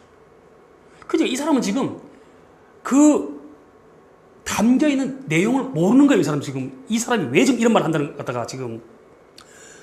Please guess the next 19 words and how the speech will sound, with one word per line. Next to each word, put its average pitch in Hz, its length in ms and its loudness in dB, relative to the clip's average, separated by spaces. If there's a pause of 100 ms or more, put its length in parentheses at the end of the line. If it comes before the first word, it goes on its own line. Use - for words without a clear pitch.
(240)
어? 156 120 -8 (540)
거기다가 180 400 2
곤트가 208 420 2
또 - 200 -4
그 202 200 2
이어서, 185 540 2 (1200)
자, 110 380 -2
리차드가 151 420 -2 (1160)
"어떻게 - 480 -6 (320)
죽어가는 226 440 2
사람이 156 280 0
나한테 139 300 0
그렇게 135 100 -6
아첨하십니까?" 123 1040 -4 (320)
라고 175 160 2
이야기하자 151 600 0 (220)
곤트는 170 500 0 (540)
"무슨 120 240 -4
말입니까? 160 580 0